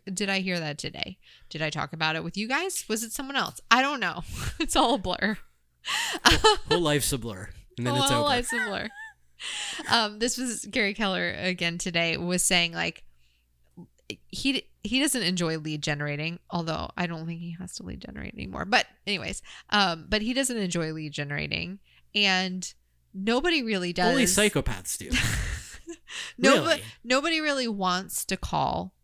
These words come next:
Speaker 1: and ask for business, or nobody really wants to call their database. Like, I don't want to. My real estate, my previous real estate coach was up on stage today on a panel, and she said,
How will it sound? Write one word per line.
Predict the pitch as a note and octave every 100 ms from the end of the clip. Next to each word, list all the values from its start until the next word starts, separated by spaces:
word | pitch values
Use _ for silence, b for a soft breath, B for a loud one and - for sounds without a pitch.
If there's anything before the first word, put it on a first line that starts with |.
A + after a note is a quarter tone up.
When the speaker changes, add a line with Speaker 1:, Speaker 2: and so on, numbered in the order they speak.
| _ _ -
Speaker 1:
and | F3
ask | - D#3+
for | -
business, | D#3+ D#3+ E3+ F3 F3 -
or |
nobody | F3+ G3 A3+
really | G#3+ G3
wants | E3+ D#3 -
to | E3
call | - D#3+
their | D#3 D#3
database. | C3+ C#3+ - - - F3+
Like, | E3+ - E3+ - F3
I | F3+
don't | G3+ -
want | F3
to. | - E3+ F3+ F#3 b b b -
My | F3+
real | F3+ F#3 F#3+
estate, | - F#3
my | F3+
previous | E3+ G3+ F#3+ F3+
real | F3+ F3
estate | - E3
coach | - E3+ D#3+
was | E3+ D#3+
up | E3
on | E3 D#3+
stage | - E3+ D#3+
today | - D#3+ D#3
on | D#3
a |
panel, | D#3 D#3+ D3+ D3+ D#3
and | D#3+
she | D#3 D#3+
said, | D#3+ D#3